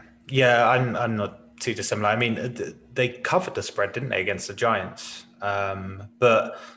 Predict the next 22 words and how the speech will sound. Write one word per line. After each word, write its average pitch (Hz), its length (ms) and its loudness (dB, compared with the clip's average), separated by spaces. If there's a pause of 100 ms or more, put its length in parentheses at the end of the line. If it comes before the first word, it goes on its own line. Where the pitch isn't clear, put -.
(160)
it 120 120 0
was 127 160 -2
that - 420 0
huge, - 920 -4 (640)
um, 98 560 -8 (340)
what 104 140 -2
is 92 80 -6
it, 92 60 -4
hundred 113 320 -4
and 113 60 -6
three 123 200 -2
yards? 151 400 2
What 117 160 2
is 107 100 -2
it, 95 60 -2
like, 98 140 -4
the - 60 -6
second 117 420 -2
longest 123 640 -4 (500)
return 131 460 0 (280)
in 120 140 -8
history 143 460 -4